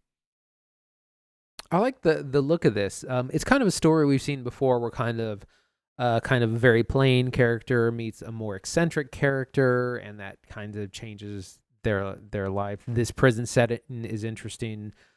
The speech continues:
Uh, t-, and again, Thomasin McKenzie is stuck in a very kind of bland marriage at home, boring work life, and she meets this, like, fabulously dressed and fabulous looking character, and Anne Hathaway drives, like,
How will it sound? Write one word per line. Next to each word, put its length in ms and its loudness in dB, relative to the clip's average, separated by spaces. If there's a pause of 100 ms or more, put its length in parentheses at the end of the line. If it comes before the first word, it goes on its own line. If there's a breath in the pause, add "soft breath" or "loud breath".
(280 soft breath)
Uh, 240 -6
t-, 200 -14
and 120 -2
again, 240 4
Thomasin 500 2
McKenzie 560 0
is 140 -10
stuck 180 -6
in 80 -6
a 40 -4
very 260 -2
kind 160 -12
of 320 -14
bland 480 -6
marriage 340 -6
at 80 -12
home, 560 0
boring 460 2
work 260 -2
life, 320 0
and 100 -14
she 120 -18
meets 240 -14
this, 200 -14
like, 180 -10 (300)
fabulously 1000 -2 (420 soft breath)
dressed 500 0
and 220 -10
fabulous 420 -8
looking 380 -12
character, 420 -10
and 100 -14
Anne 240 -14
Hathaway 600 0
drives, 500 -10
like, 300 -12